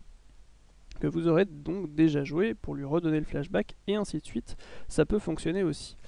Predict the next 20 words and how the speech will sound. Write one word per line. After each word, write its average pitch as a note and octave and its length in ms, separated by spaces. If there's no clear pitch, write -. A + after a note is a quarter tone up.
On A3 140
en A3 120
arrive F#3+ 540
à D#3+ 120
l'ultimate, D#3+ 640
donc C#3+ 280
la, E3 300
la F3+ 380
capacité F3 440
qui - 120
va D#3 80
vous D3+ 80
faire D3 260
vraiment D#3 420
gagner E3 360
les D#3+ 120
parties - 360
dans D#3 120
ce D3 200
jeu, F3+ 260